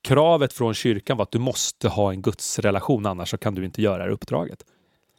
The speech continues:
Och då pratade också, eh, Fredrik om att det finns ju jättemycket populärkulturell musik som har liksom blivit stora andliga hits, fast de är skrivna ur ett helt annat perspektiv.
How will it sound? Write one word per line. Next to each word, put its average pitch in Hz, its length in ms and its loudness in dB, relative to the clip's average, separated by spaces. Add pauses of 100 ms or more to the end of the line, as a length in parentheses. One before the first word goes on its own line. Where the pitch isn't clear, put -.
(560)
Och 135 100 2
då 131 80 6
pratade 127 440 4
också, 104 400 2
eh, 110 400 -2
Fredrik 107 340 0
om - 60 -2
att 101 60 -2
det 123 100 0
finns 110 200 -2
ju 104 40 2
jättemycket 117 1080 0
populärkulturell 104 880 4
musik 101 420 0
som 107 180 -2
har 98 240 2
liksom 95 360 -6
blivit 107 680 2
stora 98 460 2
andliga 117 540 0
hits, 101 320 -4
fast - 160 -2
de 101 100 -8
är 98 40 -4
skrivna 110 440 0
ur 139 60 2
ett - 80 -4
helt 104 240 -4
annat 107 220 -4
perspektiv. 117 440 -4